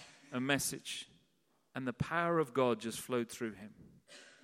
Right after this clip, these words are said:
God was in those words that he spoke. And at the end of that sermon, there was a huge line of people wanting to come and speak with him personally because of the loss that they felt during the war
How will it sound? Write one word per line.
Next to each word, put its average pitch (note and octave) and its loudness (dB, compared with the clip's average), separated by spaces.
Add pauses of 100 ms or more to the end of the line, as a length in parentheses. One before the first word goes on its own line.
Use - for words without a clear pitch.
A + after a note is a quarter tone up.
(1300)
God E3+ 8
was C#3 4
in D#3 -2
those C3+ 0
words C3+ 2
that A#2+ -4
he A2+ -6
spoke. - -8 (640)
And D3+ 4
at E3+ 6
the E3+ 12
end A3 10
of G#3+ 10
that F#3 8
sermon, F3+ 4
there D#3 8
was D#3 4
a D#3+ 2
huge G#3 2
line F3 2
of - -4
people D3 0
wanting B2+ -2
to A#2+ -2
come B2+ -4
and A2+ -4
speak - -6
with B2+ -2
him A#2+ 0
personally A#2+ -2 (1800)
because D3 4
of D#3 0
the D#3+ 6
loss F3 8
that E3 -4
they D#3+ 2
felt C3+ 2
during C3 2
the B2 4
war A#2+ 2